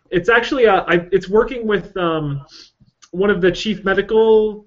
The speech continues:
people that they have. I forget the name of the chief, the, the N B C News, me-,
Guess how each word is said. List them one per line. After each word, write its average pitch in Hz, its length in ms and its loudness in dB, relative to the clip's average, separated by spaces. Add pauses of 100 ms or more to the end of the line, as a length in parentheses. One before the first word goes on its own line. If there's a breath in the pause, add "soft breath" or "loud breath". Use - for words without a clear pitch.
(160)
people 233 400 0
that 226 160 -2
they 220 120 0
have. 233 280 -4
I 185 80 -6
forget 214 320 -4
the 190 60 -4
name 170 240 0
of 147 160 -2
the 147 100 0
chief, 170 460 -6
the, 147 400 0 (720)
the 180 160 -2
N 175 100 -2
B 180 80 -2
C 175 180 -2
News, 160 480 4
me-, 156 140 -2